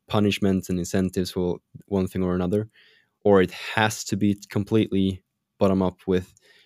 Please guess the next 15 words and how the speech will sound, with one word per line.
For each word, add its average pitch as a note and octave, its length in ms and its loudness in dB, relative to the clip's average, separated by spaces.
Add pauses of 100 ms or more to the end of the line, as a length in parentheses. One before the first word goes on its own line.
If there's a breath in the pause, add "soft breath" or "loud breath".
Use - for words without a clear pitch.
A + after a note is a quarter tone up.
(240 soft breath)
uh, F2 340 -2
only G2 380 2
individuals F#2+ 800 0 (160)
doing F#2 400 0
work F#2 300 -2
and F2+ 220 -4 (100)
doing F#2 180 0
it E2+ 140 -4
co-, F#2 180 -4 (180)
in F#2 120 -4
collectives. F#2 500 -4 (760 soft breath)
I G2 100 -2
think G2+ 300 2
it's - 460 -2 (400)
refreshing G2 880 2